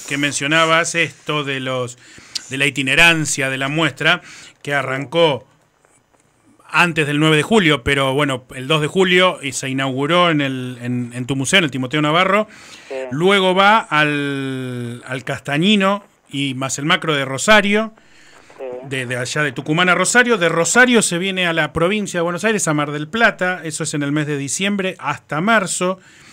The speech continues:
Speaker 1: En marzo inaugura en el, la sede del Nacional de Bellas Artes en Neuquén, para luego irse a Córdoba, al Carafa, en junio.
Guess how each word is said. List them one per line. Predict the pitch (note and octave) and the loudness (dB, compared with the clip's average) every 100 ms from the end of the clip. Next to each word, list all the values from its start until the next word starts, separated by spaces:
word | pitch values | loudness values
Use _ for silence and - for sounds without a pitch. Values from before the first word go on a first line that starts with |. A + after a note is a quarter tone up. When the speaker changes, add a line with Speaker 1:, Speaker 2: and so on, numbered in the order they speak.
| - - _ | -20 -20 _
Speaker 1:
En | F#3+ F3+ | 0 4
marzo | G#3 A3+ A3+ G#3+ | 6 6 4 2
inaugura | F#3 E3+ F#3+ G#3+ G3+ G#3 | 2 2 2 4 4 2
en | D#3+ D#3+ D#3+ | 0 0 2
el, | E3+ F3 - _ | 0 -4 -12 _
la | C#3+ C#3+ C#3 | -8 -4 -2
sede | - G#3 G3+ F3+ | 2 4 4 2
del | D3+ | 0
Nacional | D3 - E3 E3 | -2 -2 -2 0
de | D#3+ | 0
Bellas | D3 D#3 | -2 0
Artes | F#3+ F3+ D#3+ D#3+ | 0 0 -4 -2
en | D3 | 0
Neuquén, | D3+ D#3 A3+ B3 B3+ - - - - - - - - _ _ - | 0 2 4 4 2 -4 -20 -20 -20 -20 -20 -20 -20 _ _ -8
para | - E3 E3+ | 2 4 6
luego | F#3+ G3+ G3 | 4 4 4
irse | F#3 F3+ | 4 2
a | E3 | 4
Córdoba, | B3 A#3 F#3+ E3+ D#3 | 6 6 6 4 4
al | C#3+ D3+ | 2 0
Carafa, | D3+ E3 G3+ - | 2 6 6 4
en | D#3 - | 0 0
junio. | - C4 A#3 A3+ A#3+ | 2 4 6 4 2